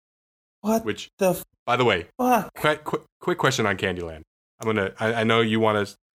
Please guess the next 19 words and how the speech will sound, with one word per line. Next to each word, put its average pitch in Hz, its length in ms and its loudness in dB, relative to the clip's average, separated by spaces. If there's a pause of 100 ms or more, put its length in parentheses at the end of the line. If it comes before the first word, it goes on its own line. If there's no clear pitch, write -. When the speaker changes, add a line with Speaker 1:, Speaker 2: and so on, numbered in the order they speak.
(160)
Speaker 2:
you 113 80 -4
wanna 107 120 0
talk 107 160 0
about 101 160 0
Speaker 1:
Uh, - 40 -2
Speaker 2:
why 101 80 2
you 98 60 0
don't 101 120 0
like 92 120 -6
cribbage, 90 320 -6
but 95 120 -12
I'm 107 100 -6
gonna 110 280 -4 (280)
Speaker 1:
No. 180 200 6
Speaker 2:
sidestep 110 380 0
that. 92 200 -4
Speaker 1:
No, 180 360 4
just 175 180 -2
ta-, 202 160 4